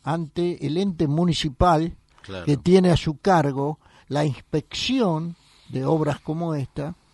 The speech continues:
Speaker 1: en la ciudad en la que estamos refiriéndonos y en la provincia a la cual nos referimos. El inspector viene
Speaker 2: Mm.
Speaker 1: y levanta y le dice,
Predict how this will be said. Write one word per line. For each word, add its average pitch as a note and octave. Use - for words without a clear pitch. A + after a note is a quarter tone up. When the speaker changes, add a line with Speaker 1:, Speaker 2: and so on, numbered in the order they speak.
Speaker 1:
en E3+
la C3
ciudad C#3
en B2
la A#2+
que A#2+
estamos B2+
refiriéndonos C3
y B2+
en B2
la B2
provincia C3
a A#2
la A#2
cual A#2
nos A2+
referimos. -
El C4+
inspector C#4
viene G#3+
Speaker 2:
Mm. F#2
Speaker 1:
y C4+
levanta B3
y B3
le C4
dice, D4